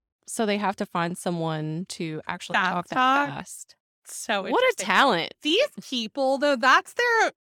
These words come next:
Speaker 2: entire job.
Speaker 1: Yeah.
Speaker 2: And they're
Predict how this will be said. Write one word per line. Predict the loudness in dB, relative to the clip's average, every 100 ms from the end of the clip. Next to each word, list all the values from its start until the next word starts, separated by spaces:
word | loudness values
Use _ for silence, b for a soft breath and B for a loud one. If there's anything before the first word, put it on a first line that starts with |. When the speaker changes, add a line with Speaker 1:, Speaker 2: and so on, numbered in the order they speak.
| _ -2
Speaker 2:
entire | -2 -2 2 4 2 -2 -4
job. | 2 2 2 0
Speaker 1:
Yeah. | 2 4 4 2 0
Speaker 2:
And | 2 4
they're | 4 6 6 4